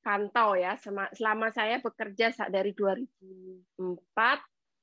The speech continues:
sampai sekarang itu kebanyakan orang asing. Ya, jadi, eh, orang Jerman itu agak sedikit. Ada beberapa,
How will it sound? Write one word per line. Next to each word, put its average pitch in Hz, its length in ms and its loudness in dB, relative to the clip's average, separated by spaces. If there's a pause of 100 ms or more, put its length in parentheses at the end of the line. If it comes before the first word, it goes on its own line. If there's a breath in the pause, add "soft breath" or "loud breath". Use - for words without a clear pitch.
(140)
sampai 196 300 0
sekarang 185 500 0
itu 302 240 0 (640 loud breath)
kebanyakan 202 640 0
orang 190 320 -2
asing. 185 320 -8 (1400)
Ya, - 320 -10
jadi, 190 480 0
eh, 185 160 2
orang 196 400 2
Jerman 190 480 2
itu 233 320 -4
agak - 800 -4
sedikit. - 640 -8 (240)
Ada 185 560 2
beberapa, 196 800 2